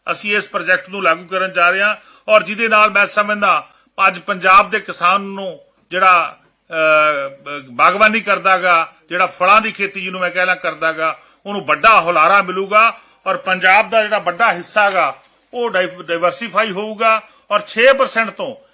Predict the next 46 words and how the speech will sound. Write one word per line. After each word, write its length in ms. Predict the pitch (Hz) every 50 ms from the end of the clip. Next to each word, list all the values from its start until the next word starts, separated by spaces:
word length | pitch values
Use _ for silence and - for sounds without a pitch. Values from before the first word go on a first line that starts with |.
| _ _ -
ਇਹ 60 | 175
ਸਾਡਾ 260 | 143 170 190 185 214
ਟੀਚਾ 380 | 202 - - 196 180 - 233 233
ਹੈਗਾ 200 | 226 214 220 226
ਇਸ 80 | 214 -
ਪ੍ਰੋਜੈਕਟ 400 | - 214 196 185 208 208 175 175
ਦੇ 120 | 190 214
ਅਧੀਨ 280 | 208 208 214 208 208 202 _ _ _ _ _ _
ਕਿ 120 | 233 220
ਛੇ 300 | 220 - - 202 226 247
ਪਰਸੈਂਟ 420 | 247 247 240 196 - 214 214 202
ਤੋਂ 140 | 175 214 220
ਵਧਾ 260 | 202 208 190 - -
ਕੇ 420 | 175 175 - 208 190 160 131 - _ _ _ _ _ _ -
ਇਹ 140 | 196 196 202
ਆਉਣ 240 | 196 190 196 214
ਵਾਲੇ 160 | 214 220 214 196
ਦਸਾਂ 300 | 165 180 180 226 247 226
ਸਾਲਾਂ 380 | - 208 208 196 196 190 180
'ਚ 140 | 180 - - _ _ _ _ _ _ _
ਇਹਦੀ 220 | 208 214 202 208 190
ਜਿਹੜੀ 340 | 180 196 185 190 185 185
ਆ 260 | 185 175 170 160 156 - _ _ _ _ -
ਏਰੀਆ 400 | 190 202 214 220 214 214 202 190
ਉਹ 240 | 190 190 - 220 220
ਪੰਦਰਾਂ 500 | - - 240 240 247 247 269 269 269 247
ਫੀਸਦੀ 400 | 185 202 202 - 185 185 170 160
ਹੋ 120 | 131 135
ਜਾਊਗਾ। 320 | 131 123 117 110 104 98 90 - - _ _ _ _ _ _ _
ਸੋ 280 | - - 208 214 214
ਪੰਜਾਬ 540 | - - 190 180 156 170 180 190 214 233 190
ਜਿਹੜਾ, 420 | 214 208 202 202 190 185 175 -
ਅਹ, 360 | - _ _ - 170 165 165 156
ਵੱਡੇ 240 | 156 180 180 214
ਪੱਧਰ 260 | 196 208 202 196 208 196
ਤੇ 120 | 196 202
ਜਿੱਥੇ 280 | 190 190 - 185 190 180
ਫਲ 240 | - - 180 190
ਫਰੂਟ 280 | - - - 202 208 202
ਪੰਜਾਬ 380 | - 190 180 180 180 175 180 180
'ਚ 80 | -
ਹੋਣਗੇ, 320 | 160 190 202 202 208 214 214
ਕਿਉਂਕਿ 520 | 208 - _ _ _ - 180 175 190 185
ਅੱਜ 120 | 185 180
ਕੱਲ੍ਹ 220 | - - 208 202 202
ਤਾਂ 300 | - 214 208 202 190